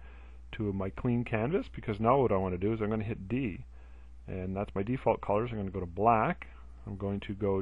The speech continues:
to Control, Select All, or Control A, and if I hit my backspace button, it'll make it all black.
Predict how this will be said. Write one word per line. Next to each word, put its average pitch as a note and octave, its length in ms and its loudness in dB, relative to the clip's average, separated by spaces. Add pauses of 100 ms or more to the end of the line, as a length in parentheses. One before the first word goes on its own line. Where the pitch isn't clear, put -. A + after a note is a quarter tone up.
(140)
to F#2+ 260 -2 (540)
Control, A2 1000 2 (120)
Select A2+ 460 2
All, A#2 420 2
or A#2 80 -2
Control G2+ 800 4
A, G#2+ 360 -2 (600)
and G#2 160 -2
if - 140 -2
I C3 60 2
hit E3 120 2
my B2+ 100 4
backspace A#2 800 2
button, G#2+ 440 0 (640)
it'll G#2+ 160 0
make F#2+ 240 -2
it G#2+ 60 -2
all G2 160 2
black. F#3+ 720 -2